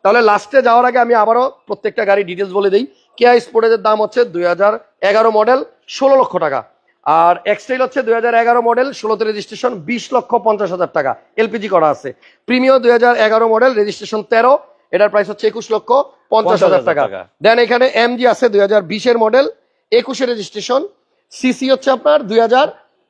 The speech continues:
Speaker 1: সরি, পনেরোশো।
Speaker 2: পনেরো-, পনেরোশো সিসি।
Speaker 1: পনেরোশো সিসির গাড়ি,
Speaker 2: হ্যাঁ।
Speaker 1: প্রাইস হচ্ছে আপনার only বিশ লক্ষ পঞ্চাশ হাজার টাকা।
Speaker 2: পঞ্চাশ হাজার টাকা।
Speaker 1: আর এখানে Aqua যেটা দেখাইছি, দুই হাজার পনেরো মডেল, বিশের
Speaker 2: বিশের
Speaker 1: রেজিস্ট্রেশন,
Speaker 2: রেজিস্ট্রেশন।
Speaker 1: গাড়ির প্রাইস তেরো লক্ষ পঞ্চাশ হাজার টাকা। জেএস কার, ঠিকানাটা হচ্ছে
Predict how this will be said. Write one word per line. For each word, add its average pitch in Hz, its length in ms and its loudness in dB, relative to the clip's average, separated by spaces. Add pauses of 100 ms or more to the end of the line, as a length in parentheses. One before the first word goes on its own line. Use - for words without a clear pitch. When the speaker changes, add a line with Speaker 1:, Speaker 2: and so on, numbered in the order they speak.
(100)
Speaker 1:
সরি, 240 260 0
পনেরোশো। 247 420 0
Speaker 2:
পনেরো-, 247 200 4
পনেরোশো 247 460 2
সিসি। 160 120 -10
Speaker 1:
পনেরোশো 254 420 2
সিসির 233 260 -8
গাড়ি, 233 200 2
Speaker 2:
হ্যাঁ। 254 140 -10
Speaker 1:
প্রাইস 214 280 -2
হচ্ছে 240 180 -4
আপনার 226 240 -2
only 233 360 -4 (420)
বিশ 156 340 -6
লক্ষ - 220 0
পঞ্চাশ 185 320 0
হাজার 151 140 -2
টাকা। 123 220 -2
Speaker 2:
পঞ্চাশ 98 180 -10
হাজার - 220 -20
টাকা। 143 100 -2
Speaker 1:
আর 165 80 2
এখানে 196 400 0
Aqua 214 200 0
যেটা 202 180 -2
দেখাইছি, 170 380 -2
দুই 160 160 0
হাজার 170 340 2 (380)
পনেরো 220 320 2
মডেল, 208 300 0
বিশের - 320 -14
Speaker 2:
বিশের 196 260 -6
Speaker 1:
রেজিস্ট্রেশন, 170 460 -2
Speaker 2:
রেজিস্ট্রেশন। - 400 -8 (200)
Speaker 1:
গাড়ির 170 260 0
প্রাইস 196 380 0
তেরো 190 200 4
লক্ষ 185 240 -2
পঞ্চাশ 165 340 -4
হাজার 139 220 -4
টাকা। 127 260 -6 (160)
জেএস 202 320 0
কার, 202 240 2 (640)
ঠিকানাটা 175 320 2
হচ্ছে 202 280 0